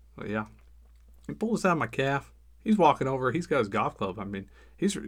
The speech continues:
I think he hit a shot with this thing stuck in his calf. And he's like, "Yeah, just pull it out." So I reach down there and I just grab a hold of it with channel locks, pull it out. He reaches down there and pulls the rest of the little spikes out,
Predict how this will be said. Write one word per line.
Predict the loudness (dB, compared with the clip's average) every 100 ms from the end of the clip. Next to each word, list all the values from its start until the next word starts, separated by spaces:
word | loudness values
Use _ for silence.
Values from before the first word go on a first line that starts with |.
| -16 -20 -20 -8
I | -4
think | -2
he | 0
hit | 2 2
a |
shot | 2 0 2 0 0
with | -4
this | -2 -4
thing | -4 -4
stuck | -4 -4 -4
in | -4
his | -6
calf. | -4 -4 -2 -4 -10 -14 -20 -20 -20 -20 -20 -20 -8
And | -2 0 0 -2 -6 -16 -20 -20 -20 -14
he's | -6
like, | -4 0
"Yeah, | 2 2
just | 0 -2
pull | 2 2
it | 4
out." | 2 -2 -10 -20 -6
So | 0
I |
reach | 2 2
down | 0 -2
there | -2
and | -2
I | -2
just | -4 -6
grab | -2 0 2
a |
hold | 0 0
of | 0
it | -2
with | -8
channel | -6 -6 -4
locks, | -6 -4
pull | 0 2
it | 2
out. | 0
He | 0
reaches | -2 -4 -4 -4
down | -4 -2
there | -4
and | -2
pulls | -2 -2 -2
the |
rest | 0 0 -2
of | -6
the | -4
little | -4 -6
spikes | -8 -4 -4 -4 -4
out, | -2 -2